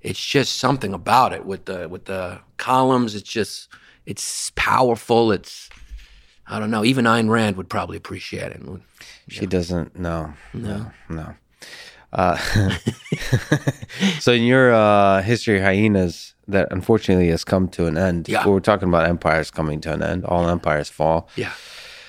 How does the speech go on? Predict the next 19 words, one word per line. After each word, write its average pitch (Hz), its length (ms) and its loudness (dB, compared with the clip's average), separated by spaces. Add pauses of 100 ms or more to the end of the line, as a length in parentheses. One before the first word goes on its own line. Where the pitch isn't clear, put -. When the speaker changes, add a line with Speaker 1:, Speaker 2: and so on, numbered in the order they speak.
(240)
Speaker 2:
Um, 87 640 4 (200)
that 90 340 2
one, 90 340 2
um, 85 500 2 (580)
well, 127 160 6
it 127 160 4
may 135 200 6
rise 110 300 4
again. 87 600 0
Empires 95 400 2
might 90 200 0
rise 85 280 -2
ag-, 82 220 -14
who 101 160 0
knows? 80 480 -2
Who 80 120 -4
knows? 76 300 -8 (380)
I, 101 280 2 (140)
I'm 90 380 2